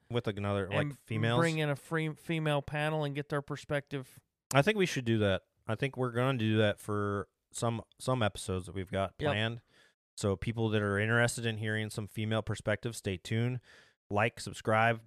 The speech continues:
Speaker 1: push this shit out to your friends, because the more you guys share it to your friends, the better we can grow our channel. The more we can grow our channel, the better that we can actually reach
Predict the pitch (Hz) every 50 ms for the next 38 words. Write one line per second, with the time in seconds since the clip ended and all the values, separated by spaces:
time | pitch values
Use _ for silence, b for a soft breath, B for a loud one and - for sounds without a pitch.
0 | - _ - - 147 - - - 127 117 - - - 120 123 120 117 - - 107
1 | 110 120 117 - 135 131 131 131 131 127 123 107 - 113 101 92 98 95 98 101
2 | 104 104 98 98 98 - 104 98 95 90 - - - 127 120 117 120 - - -
3 | 107 98 98 120 143 - - 147 147 147 135 104 101 92 101 95 95 92 95 98
4 | - - 113 98 92 107 113 113 110 110 117 113 - - 135 135 135 135 135 135
5 | b b b b b b b b - 95 92 98 110 117 120 127 131 123 - -
6 | 117 104 113 110 107 104 101 - - 110 113 113 113 110 104 95 90 104 110 110
7 | 110 110 107 98 98 90 95 107 113 - - 110 98 98 98 - - 101 90 87
8 | 90 98 104 107 120 165 202 - - - - - -